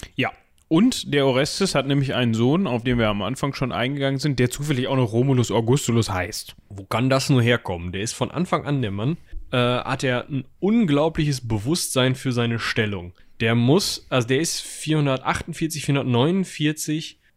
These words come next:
Speaker 2: ähm, bei Theodosius dem Zweiten im oströmischen Hof unterwegs gewesen. Der war Gesandter bei, also Sekretär, äh, bei den Gesandten des Hunnenkönigs Attila.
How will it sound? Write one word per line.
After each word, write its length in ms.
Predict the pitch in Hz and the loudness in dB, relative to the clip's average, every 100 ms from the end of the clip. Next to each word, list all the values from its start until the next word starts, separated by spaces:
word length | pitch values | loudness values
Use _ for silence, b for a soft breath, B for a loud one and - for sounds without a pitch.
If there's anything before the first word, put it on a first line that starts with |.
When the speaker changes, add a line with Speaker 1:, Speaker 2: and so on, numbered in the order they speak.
| _ | _
Speaker 2:
ähm, 800 | 135 123 123 123 127 123 123 120 - _ _ | 2 2 2 2 2 2 2 -2 -8 _ _
bei 440 | 143 123 123 131 131 | -4 0 2 2 0
Theodosius 1000 | - 131 120 110 123 175 165 160 175 - | 0 2 2 2 2 2 2 0 -2 -2
dem 200 | - 123 | -2 0
Zweiten 560 | - 123 123 - - 160 | 0 2 2 2 -4 -6
im 100 | 139 | -4
oströmischen 580 | 131 - 143 139 120 117 | -2 -2 2 2 2 2
Hof 300 | 156 208 - | 2 0 -2
unterwegs 560 | 175 170 160 196 - | -2 0 0 -2 -4
gewesen. 460 | 156 160 175 175 180 B B B - | -4 -2 0 0 0 B B B -2
Der 140 | 120 113 | 0 2
war 160 | 139 | 0
Gesandter 560 | 135 117 131 196 190 165 | 0 0 0 0 0 0
bei, 360 | 139 135 139 | 2 2 2
also 380 | - 107 95 90 | 0 -4 -6 -8
Sekretär, 800 | 85 117 - - 123 127 143 165 - _ b _ - | -8 -6 -6 -6 -2 0 0 -2 -8 _ b _ 0
äh, 260 | 117 113 | 2 2
bei 160 | 107 117 | 2 0
den 180 | 117 117 | 2 0
Gesandten 680 | 113 107 123 156 147 135 127 | 0 0 0 0 0 0 2
des 380 | 120 - - - | -2 -4 -10 -6
Hunnenkönigs 800 | 120 131 147 135 - 127 117 - | 0 4 4 2 0 0 0 -2
Attila. 640 | - - 151 147 151 160 | -6 -4 -2 0 0 -2